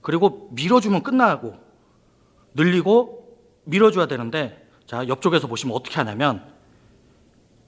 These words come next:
다 늘어났으면 가동 범위를 제한하는 게 아니라 팔꿈치 작살납니다.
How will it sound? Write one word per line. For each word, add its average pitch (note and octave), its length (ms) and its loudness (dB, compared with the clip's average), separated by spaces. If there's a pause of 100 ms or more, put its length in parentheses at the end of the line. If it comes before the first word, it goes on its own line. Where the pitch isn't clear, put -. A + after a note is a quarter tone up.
(300)
다 - 160 4
늘어났으면 D3+ 560 0
가동 C#3+ 240 -4
범위를 C#3 220 -2
제한하는 C#3 420 0
게 B2 80 -6
아니라 A2+ 400 -8 (2750)
팔꿈치 E3 520 -2
작살납니다. A2+ 800 0